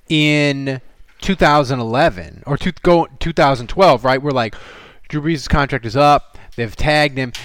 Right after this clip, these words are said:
They gotta Drew, do, they have to do Drew Brees first." Mickey Loomis did it exactly backwards. They did everything else and then did Brees. Now, I know they have a bunch of dead money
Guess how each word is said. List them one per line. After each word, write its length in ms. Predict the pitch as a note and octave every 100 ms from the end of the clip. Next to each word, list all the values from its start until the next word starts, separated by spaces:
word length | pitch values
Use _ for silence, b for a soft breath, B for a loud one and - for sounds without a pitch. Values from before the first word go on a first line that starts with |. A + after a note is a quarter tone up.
| -
They 80 | C3
gotta 260 | D#3 F3+ D#3
Drew, 220 | C#3 D#3+
do, 340 | - - F#3
they 160 | D3+ C#3+
have 200 | F3 F#3+
to 80 | D#3
do 280 | F3+ F3
Drew 220 | C#3 D3+ D3
Brees 300 | C3+ A#2+ -
first." 600 | - D3 - - - - b b - _ _
Mickey 300 | D#3+ E3+ E3+
Loomis 300 | D#3+ E3 C#3
did 160 | - D#3
it 100 | C#3
exactly 400 | A#2 C#3 C3 A#2+
backwards. 580 | A2+ C#3 D3+ E3 F3+ - b
They 140 | A#2+
did 240 | B2+ D3+ C3+ _ -
everything 720 | - C3 - C#4+ D4+ B3+ C4+
else 500 | B3+ A#3+ G#3 - - - b
and 200 | C#3 D3+
then 180 | F3 F#3
did 220 | D#3+ D3
Brees. 360 | C#3+ F#3 C3 A2+
Now, 140 | E3
I 80 | D#3
know 320 | F#3 G3+ E3+ B B B B -
they 400 | E3+ D#3+ C#3+ B2 b b b b _
have 280 | - E3+ E3+
a 40 |
bunch 220 | D#3+ E3 C#3+
of 80 |
dead 220 | B2 D#3 C3+
money 580 | D3+ F3+ E3 C#3 B2